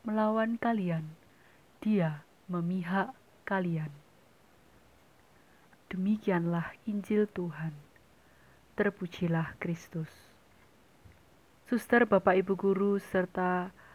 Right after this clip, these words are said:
Bapak, Ibu karyawan, dan anak-anakku yang terkasih, dalam dunia selebritis,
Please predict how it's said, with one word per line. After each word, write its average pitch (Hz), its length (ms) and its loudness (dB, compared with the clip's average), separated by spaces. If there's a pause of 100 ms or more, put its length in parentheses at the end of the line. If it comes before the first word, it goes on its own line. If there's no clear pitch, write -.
(460)
Bapak, 185 240 -2
Ibu 180 160 -4
karyawan, 185 560 2
dan 175 320 0
anak-anakku 180 480 -6
yang 180 160 -4
terkasih, 180 560 -8 (1300)
dalam 208 400 8
dunia 220 400 4
selebritis, 190 720 0